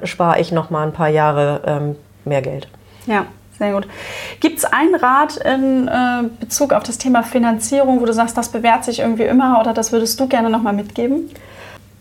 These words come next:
Speaker 1: Ich muss alles verstanden haben. Also
Speaker 2: Mhm.
Speaker 1: nur wenn ich, ich darf kein, kein schlechtes Gefühl in der Bauchgegend haben. Also bei allem Kopf, den man natürlich braucht, aber wenn man das Gefühl hat, irgendwas ist noch offen, irgendwas habe ich nicht verstanden, ähm, oder bei irgendwas habe ich irgendwie so,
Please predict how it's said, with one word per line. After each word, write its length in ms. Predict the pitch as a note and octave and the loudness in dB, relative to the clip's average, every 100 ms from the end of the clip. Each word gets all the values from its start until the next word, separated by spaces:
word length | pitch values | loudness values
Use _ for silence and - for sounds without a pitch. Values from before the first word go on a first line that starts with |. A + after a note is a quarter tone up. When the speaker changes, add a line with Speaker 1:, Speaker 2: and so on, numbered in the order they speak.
| - | -4
Speaker 1:
Ich 140 | F#3 | -2
muss 180 | G3+ G3 | 0 0
alles 300 | - F#3+ F#3+ | 2 0 0
verstanden 600 | - F3 - E3 F3+ D#3+ | -4 -2 0 2 2 0
haben. 320 | D3 B2+ B2+ - - - | 0 -2 -4 -10 -18 -4
Also 220 | G#3 G3 | 0 2
Speaker 2:
Mhm. 100 | F#3+ - - | 2 -2 0
Speaker 1:
nur 240 | G#3 A#3 | 2 4
wenn 160 | G#3+ G3+ | 4 2
ich, 200 | G3+ - | 0 -4
ich 380 | F3+ - F#3+ - | -4 -4 -4 2
darf 240 | G3+ G3+ | 0 0
kein, 400 | G3+ G3+ G3 F#3+ | -2 0 0 0
kein 240 | G#3 G3 | 0 -2
schlechtes 440 | G3+ G3 F#3+ G#3 - | 0 -2 0 -4 -4
Gefühl 320 | G3 - G3 | -8 -4 -2
in 100 | E3+ | 0
der 100 | F3 | -2
Bauchgegend 600 | D#3 D#3 - D#3+ C#3+ C#3 | 0 -2 -2 -4 -4 -6
haben. 320 | D3 B2+ - - - - | -2 -2 -2 -10 -18 -4
Also 200 | F3 F#3 | 0 2
bei 120 | F#3+ | 4
allem 260 | E3+ F#3 F#3 | 4 2 2
Kopf, 300 | C4+ C4+ - | 0 0 0
den 120 | A3+ | 0
man 120 | G#3 | 0
natürlich 440 | G3+ G3+ G3 F#3+ | -2 -2 -2 -4
braucht, 420 | F#3+ F#3+ A3+ B3 - | -2 2 2 2 0
aber 200 | F#3+ F#3+ - - - | 0 -2 -6 -20 -2
wenn 140 | G#3 | 0
man 140 | G#3+ G#3 | 2 2
das 120 | G3+ | -2
Gefühl 300 | G3+ - A#3+ | -6 0 2
hat, 120 | G#3+ - | 2 2
irgendwas 520 | C4 C#4+ C4 G#3+ G#3 | 2 4 0 0 0
ist 180 | G#3 G#3+ | -2 -2
noch 160 | G3+ | -6
offen, 340 | - F#3+ F#3+ F3+ | -2 -2 0 0
irgendwas 440 | G3+ A3 G3 F#3 | 0 0 -2 -4
habe 160 | G3 G3+ | -4 -4
ich 80 | G3 | -4
nicht 160 | F3+ | -4
verstanden, 640 | F#3 F3 E3+ F#3 F#3+ F#3+ F#3 - - - - | -4 -2 0 0 0 -4 -4 -14 -20 -6 0
ähm, 420 | F#3+ F#3 F#3+ F#3 | 2 4 2 2
oder 200 | F3+ G3 F3+ | 2 2 4
bei 120 | F#3+ | 2
irgendwas 400 | G3+ A3+ G3+ G3 | 4 2 2 0
habe 140 | G3+ | 0
ich 140 | G3+ - | 0 0
irgendwie 180 | G3 F#3+ | 0 2
so, 300 | F#3+ F#3 | 4 2